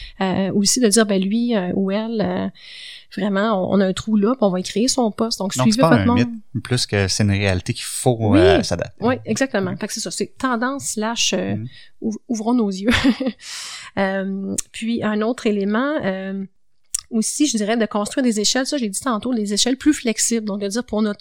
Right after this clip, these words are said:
Speaker 1: cœur, notre, quatre-vingts pour cent de notre monde, oui, les échelles, mais dans certains cas, d'avoir, euh, d'avoir des primes marchés, donc, euh, qui vont varier en fonction, comme tu disais tantôt, dans certaines industries, oui, T I, euh, c'en est une, là.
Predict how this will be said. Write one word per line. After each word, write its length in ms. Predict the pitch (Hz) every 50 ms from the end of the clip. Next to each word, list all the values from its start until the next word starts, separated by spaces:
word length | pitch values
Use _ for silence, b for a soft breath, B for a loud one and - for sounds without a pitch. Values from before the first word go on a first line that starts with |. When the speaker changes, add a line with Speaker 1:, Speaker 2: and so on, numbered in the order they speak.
| _ _ -
Speaker 1:
cœur, 380 | - 233 220 226 240 269 269 254
notre, 200 | 214 196 - _
quatre-vingts 320 | - - 202 - 208 214 233
pour 120 | - 226
cent 120 | - 262 254
de 60 | 254
notre 220 | 233 196 196 -
monde, 220 | 208 214 226 254 240
oui, 160 | 220 226 240
les 220 | 233 220 196 202
échelles, 440 | 190 - - 214 220 269 311 330 320 - B B B B B
mais 60 | 226
dans 100 | 214 208
certains 380 | - - 208 - - 220 202 190
cas, 100 | - 247
d'avoir, 460 | 233 196 196 196 196 220 214 208 220
euh, 160 | 196 180 180 214 - B B B B B B B B
d'avoir 220 | - 196 202 220 226
des 120 | 220 202
primes 280 | - - - 233 226 220
marchés, 640 | 220 202 - - - - - 240 240 240 233 240
donc, 280 | 214 196 190 190 - -
euh, 280 | 190 190 185 185 185 185
qui 160 | - - 190
vont 120 | 190 196 196
varier 360 | 208 190 180 - 214 220 240
en 60 | 226
fonction, 480 | - - 196 180 - - - 214 214 220
comme 160 | - 190 196
tu 120 | - - 190
disais 180 | 185 190 196
tantôt, 280 | - 208 185 190 - 233
dans 80 | 226 208
certaines 500 | - 190 190 - 196 196 196 196 196 208 -
industries, 480 | 190 190 - - - - 220 226 226
oui, 260 | 202 196 202 202 208 -
T 80 | - 214
I, 380 | 190 185 190 208 220 220 208
euh, 80 | 180 185
c'en 240 | - - 190 175 180
est 160 | 196 190 -
une, 220 | - 277 285 247
là. 100 | 226 247